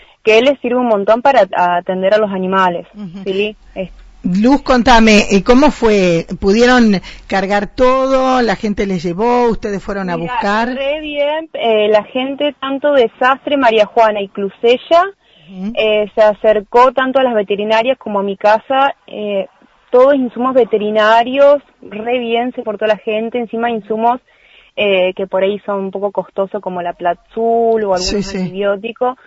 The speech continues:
Speaker 1: re bien la gente, eh, eso es lo que más me encantó, pudimos llenar la chata y los asientos de atrás, encima
Speaker 2: Ah, qué
Speaker 1: todo,
Speaker 2: bueno.
Speaker 1: embolsar todo, las cajas porque anunciaban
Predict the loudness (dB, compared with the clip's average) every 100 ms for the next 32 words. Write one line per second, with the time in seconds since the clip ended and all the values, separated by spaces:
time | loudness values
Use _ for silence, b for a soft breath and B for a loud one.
0 | b b b -10 -2 0 2 0 -2 -4
1 | -8 -8 -4 -2 -4 -6 -10 -8 -10 -12
2 | -10 -8 -8 -8 -10 -8 -6 -6 -4 0
3 | 2 2 0 -2 -4 -6 -8 -4 -2 -2
4 | 0 0 0 0 2 2 2 -2 0 0
5 | -2 -4 -6 -2 -2 -2 0 0 0 -2
6 | -8 -6 -4 -4 -6 -6 -6 2 2 2
7 | 0 0 0 0 2 4 4 2 B B
8 | B B -4 -4 0 0 0 -2 -2 -2
9 | -2 0 0 -2 -2 -2 -2